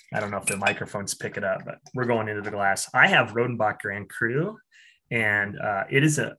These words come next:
not a beer I drink that often, but there is a little bit of story behind it. Uh, and basically, if you're a brewer or own a brewery or something like that, everyone always asks you,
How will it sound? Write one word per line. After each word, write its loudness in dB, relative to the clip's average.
not 2
a -2
beer 0
I 0
drink 0
that 0
often, -6
but 4
there 4
is 4
a 4
little 0
bit -2
of -2
story 0
behind -4
it. -6
Uh, 2
and -2
basically, 2
if -2
you're 2
a 0
brewer 2
or -4
own 2
a 0
brewery 0
or 0
something -4
like -6
that, 2
everyone 0
always -2
asks -2
you, -10